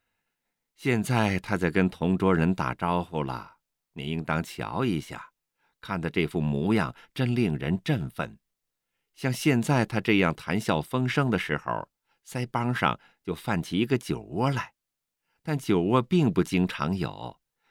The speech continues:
只是凭他高兴。哎，真是一个如花似玉的鸟儿，但他娇生惯养，所以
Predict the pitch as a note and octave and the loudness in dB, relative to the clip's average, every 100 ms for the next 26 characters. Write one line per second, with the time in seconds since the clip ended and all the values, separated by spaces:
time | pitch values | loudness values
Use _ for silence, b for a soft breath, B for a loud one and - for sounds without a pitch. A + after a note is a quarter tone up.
0 | _ - - - - B1+ E2+ D2+ G#2+ G#2 | _ -14 -12 -14 -12 -10 -8 -6 -2 -2
1 | A#2+ - D3+ A2+ B1 - _ _ _ _ | -2 0 2 2 -2 -10 _ _ _ _
2 | _ _ - A2+ A2 F#2+ D2 B1 _ _ | _ _ -12 -8 -8 -8 -10 -14 _ _
3 | _ _ _ b b _ D3+ C#3+ C3 F#2 | _ _ _ b b _ 2 2 4 6
4 | G2 G#2 F2+ D#2 F2 A#2 - A2+ A#2 - | 6 6 4 6 6 4 4 2 2 2
5 | A2+ A#2 D#3+ F#2+ D#2 C2 A#1+ A2 C#3 - | 2 4 4 2 -4 -6 -8 -12 -14 -14
6 | _ _ _ _ _ _ _ _ E2 D2 | _ _ _ _ _ _ _ _ -8 -6
7 | C2 - F2+ E2 - F2 E2+ G#2+ E2 D2 | -8 2 4 4 4 4 4 2 2 -2
8 | G#1+ A1 C#2+ - E2 G#2 B2+ C#2 B1 | -6 -10 -10 -2 0 2 2 0 -2